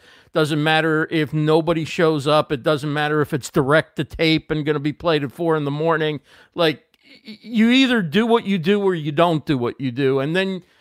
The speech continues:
if you have that approach, you're not stunned when there is a huge audience or a huge opportunity, because it's like,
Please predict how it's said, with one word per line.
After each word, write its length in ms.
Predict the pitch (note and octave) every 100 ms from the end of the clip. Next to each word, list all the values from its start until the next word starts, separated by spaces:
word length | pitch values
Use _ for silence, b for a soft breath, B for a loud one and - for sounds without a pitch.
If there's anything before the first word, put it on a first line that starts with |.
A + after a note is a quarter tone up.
| b -
if 160 | F3+
you 140 | G3+ F#3
have 280 | G3+ B3 A3+
that 140 | F#3+
approach, 480 | F3 - F3+ E3+ -
you're 120 | E3+
not 300 | F3 E3+ D#3+
stunned 640 | - - F3 F3 F3 D#3+
when 480 | C#3 D#3 D3+ D3 D3 b b -
there 220 | F3 D#3+
is 180 | G#3+ D#3+
a 60 | F#3
huge 400 | - D#3+ C#3+ D#3
audience 580 | C#3 C3+ C3+ C3+ B2
or 140 | D3+ C3
a 60 |
huge 340 | B2 E3 D3 B2+
opportunity, 640 | C3+ - D3 F#3+ A3 G3+
because 280 | D#3+ D3 D#3
it's 180 | D3 -
like, 340 | D#3+ C#3+ -